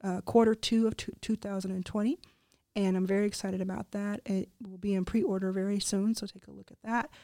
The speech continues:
There's going to be a lot of, uh, uh, messaging around that, a lot of media around that. I've also, um, been having, um, many conversations and a couple of deals that have happened in the space of television, film,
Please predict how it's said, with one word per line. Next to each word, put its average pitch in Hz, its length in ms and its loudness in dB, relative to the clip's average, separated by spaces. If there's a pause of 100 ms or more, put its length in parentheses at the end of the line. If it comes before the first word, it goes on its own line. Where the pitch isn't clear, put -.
(320)
There's 202 180 4
going 196 200 2
to 190 60 2
be 190 80 2
a 190 80 2
lot 208 380 4
of, 208 360 4
uh, 190 380 -2 (180)
uh, 190 240 -4
messaging 202 600 -2
around 190 260 -16
that, 294 340 2
a - 340 -20
lot 202 140 0
of 202 60 2
media 214 420 6
around 185 320 -2
that. 190 240 -8 (380)
I've 202 140 0
also, 196 560 4 (320)
um, 190 400 0 (100)
been 196 360 2
having, 196 640 2 (580)
um, 190 640 -4
many 247 240 4
conversations 208 720 2
and 190 100 2
a 190 60 -2
couple 208 340 -4
of 190 140 0
deals 196 300 4
that 190 80 2
have 190 100 -2
happened 190 640 0
in 190 200 2
the 180 100 -2
space - 420 -4
of 180 100 -4
television, 208 680 4
film, 202 520 2